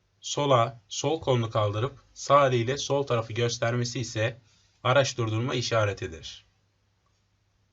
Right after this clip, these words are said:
Görevli kişinin düdüğünü kısa kısa uzun süreli çalması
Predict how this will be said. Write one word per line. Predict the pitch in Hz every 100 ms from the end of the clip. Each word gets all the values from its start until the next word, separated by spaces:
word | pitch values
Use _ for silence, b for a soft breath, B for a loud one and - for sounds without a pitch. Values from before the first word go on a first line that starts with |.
| _
Görevli | 117 139 160 185
kişinin | - - 120 101 104 _ _ _
düdüğünü | 127 143 151 147
kısa | - 131 165
kısa | 160 - 104 101
uzun | 117 143 139
süreli | - 127 113
çalması | - 117 113 110 - 131 160